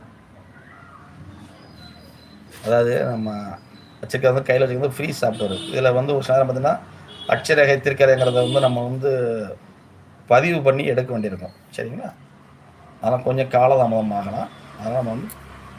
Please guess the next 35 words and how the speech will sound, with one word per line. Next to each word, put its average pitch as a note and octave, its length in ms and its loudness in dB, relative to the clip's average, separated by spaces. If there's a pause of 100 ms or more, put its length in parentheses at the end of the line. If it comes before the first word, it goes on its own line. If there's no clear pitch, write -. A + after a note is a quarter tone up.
(260)
தேவைப்படுறவங்க C3+ 500 6
வந்து B2+ 240 0 (380)
நம்ம A2+ 220 -4
ஒரு A#2 200 -2
கன்சல்டேஷன் C3 460 -2
மாதிரி A#2+ 220 -4
வாங்கிக்கோங்க. G2+ 320 -8
நைன் C3 320 0
எயிட் C#3 160 -6
ஃபோர் C3 180 -2
த்ரீ C3 280 -8
செவன் C#3 280 0 (480)
எயிட் C#3+ 300 0
ஒன் D3 340 2 (100)
செவன் D#3 380 2 (200)
எயிட் A2 260 -4
எயிட். F#2+ 180 -6 (100)
இதான் A#2 160 -4
நம்ம A2+ 200 -2
நம்பர். G2 280 -6 (160)
சரிங்களா? A#2 280 -10 (760)
வினோத்குமார் D3 720 4
அப்படிங்கிறவருக்கு A#2 180 -2
வந்து A2+ 220 -4
நம்ம C3+ 200 -2 (420)
ஜாதகம் A#2 360 2
சொல்ல A2 220 -2
போறோம். G#2+ 360 -4 (580)
இருபத்தி E3 320 0
ரெண்டு D#3 240 4
பத்து C#3+ 340 4
ஆயிரத்தி C3 440 4
தொள்ளாயிரத்தி - 20 -6
தொண்ணூத்தி B2+ 320 0
ஆறு D3+ 260 -2